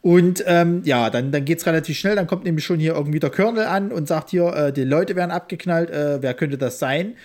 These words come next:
Und dann kriegen wir mit, wer unsere Feinde sind. Nämlich, äh, was haben sie gesagt? Estland.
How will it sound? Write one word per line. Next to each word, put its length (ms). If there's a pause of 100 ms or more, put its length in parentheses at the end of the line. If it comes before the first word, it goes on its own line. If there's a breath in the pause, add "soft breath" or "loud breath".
(280 loud breath)
Und 80
dann 80
kriegen 300
wir 100
mit, 280
wer 160
unsere 240
Feinde 380
sind. 360 (480)
Nämlich, 480
äh, 160
was 160
haben 140
sie 80
gesagt? 280
Estland. 600